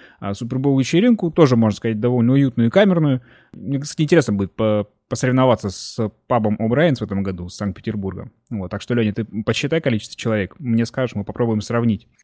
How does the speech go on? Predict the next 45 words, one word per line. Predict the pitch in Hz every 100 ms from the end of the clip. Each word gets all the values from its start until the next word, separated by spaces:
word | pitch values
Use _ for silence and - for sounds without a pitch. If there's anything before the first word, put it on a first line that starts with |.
| _
И | 151
вот | 156 160
получается, | 165 180 151
что | -
одним | 143 185 175
и |
тем | 151 147
же | 127
более-менее | 131 131 131 127
составом | 120 139 - 202 165
в |
одном | 131 131 117
и | 113
том | 123
же | 139
месте | 180 180 -
каждый | 117 131 131
год | 143 131
мы | 120
собираемся, | 135 131 165 185 160 -
все | 120 -
берём | 120 120 117 113
отгулы | 117 123 123 113
на | 120
понедельник | 131 143 165 196 160 123
и | - 165 208 185
там | 120 104
в |
семь | - 160 127
утра, | 117 147 151 - - _
э, | 107 104 101 101 104
на | 113 117
весёлой, | 123 123 151 117
на | 113
общественном | 131 123 117
транспорте | 123 127 120 110
добираемся | 104 107 117 107 107
до | 113
дома. | 135 190 123 - _ _
Есть | 131 165 -
в |
этом | 123 107
какая-то | 107 123 113
определённая | 107 120 123 117 117
прелесть. | 113 135 98 87